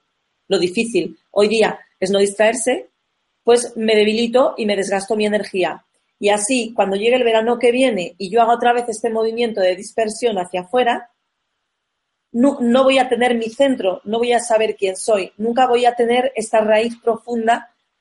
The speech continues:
de saber quién soy y de conocerme. Entonces, para mí el otoño es un momento ideal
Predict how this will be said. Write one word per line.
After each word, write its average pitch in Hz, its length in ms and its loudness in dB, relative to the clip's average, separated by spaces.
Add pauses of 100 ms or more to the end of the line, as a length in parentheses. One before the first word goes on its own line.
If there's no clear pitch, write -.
(280)
de - 140 -4
saber 214 440 0
quién 226 220 0
soy 233 440 -2 (420)
y 214 100 -4
de 196 140 0
conocerme. 165 640 -4 (340)
Entonces, 208 680 -2 (260)
para 208 220 2
mí 277 140 4
el 285 100 2
otoño 285 600 2 (920)
es 214 180 -4
un 254 100 0
momento 247 380 0
ideal 226 600 0